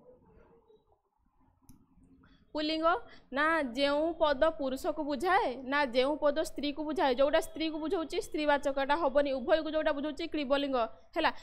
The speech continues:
ତ ଆମର ୟାର ଏକ୍ଜାକ୍ଟ ଆନ୍ସର୍ କୋଉଟା ନା ଯେଉଁ ପଦ ପୁରୁଷକୁ ବୁଝାଏ ସେଇଟା ହେଉଛି <coughs> ପୁଲ୍ଲିଙ୍ଗ କୁହାଯାଏ।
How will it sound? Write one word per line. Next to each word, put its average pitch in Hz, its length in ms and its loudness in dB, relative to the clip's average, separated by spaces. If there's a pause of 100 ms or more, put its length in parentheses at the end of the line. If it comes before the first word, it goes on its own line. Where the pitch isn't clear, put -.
(180)
ତ 320 40 4
ଆମର 320 320 4 (260)
ୟାର 320 180 4 (160)
ଏକ୍ଜାକ୍ଟ 311 340 0
ଆନ୍ସର୍ 320 460 0
କୋଉଟା 330 400 2
ନା 277 140 -2
ଯେଉଁ 254 320 0
ପଦ 320 300 2 (100)
ପୁରୁଷକୁ 294 540 -2 (500)
ବୁଝାଏ 240 500 -4 (160)
ସେଇଟା 247 200 0
ହେଉଛି 254 300 -2 (380)
<coughs> - 400 -4
ପୁଲ୍ଲିଙ୍ଗ 277 360 0
କୁହାଯାଏ। 233 400 -2